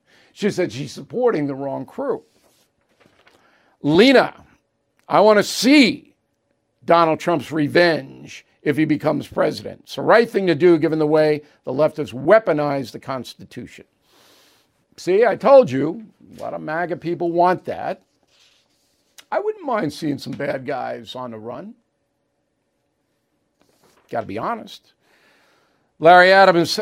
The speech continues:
Ciro Springs, Illinois, "Some citizens are incompetent." Yes, you're right, O'Reilly, but many are just uninformed because of lack of honest journalism.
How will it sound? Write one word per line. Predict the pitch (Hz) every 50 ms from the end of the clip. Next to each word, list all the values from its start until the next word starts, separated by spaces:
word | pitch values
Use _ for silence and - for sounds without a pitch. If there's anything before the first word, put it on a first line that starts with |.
| 185 165 117
Ciro | - - - 214 196 196 185 151
Springs, | - - - 220 202 196 185 170 139 151
Illinois, | 170 160 160 156 160 160 175 196 208 190 175 165 160 160 165 170
"Some | 170 - 160 151
citizens | - - 214 196 190 - - 196 170 151 165
are | 165 160 151
incompetent." | 147 143 - - 190 208 214 - - 147 139 147 160 165 160 -
Yes, | 170 143 147 165 175 170 160 -
you're | - 165 156
right, | 147 147 170 196 196 196 165
O'Reilly, | 147 135 123 120 113 101 98 98 113 123 147 170 170 _ _ _ _ _ _ _ _ _
but | 170 156
many | 147 170 202 220 214 202
are | 190 175
just | 135 139 170 151 - -
uninformed | 160 160 160 156 143 135 - - 196 240 233 220 190 175 165 160
because | 156 147 - 147 156 151 - -
of | 160 127
lack | 131 143 143 147 143 -
of | 131 123
honest | - 139 135 135 135 123 - - _
journalism. | - 180 220 226 160 92 76 64 - - _ _ _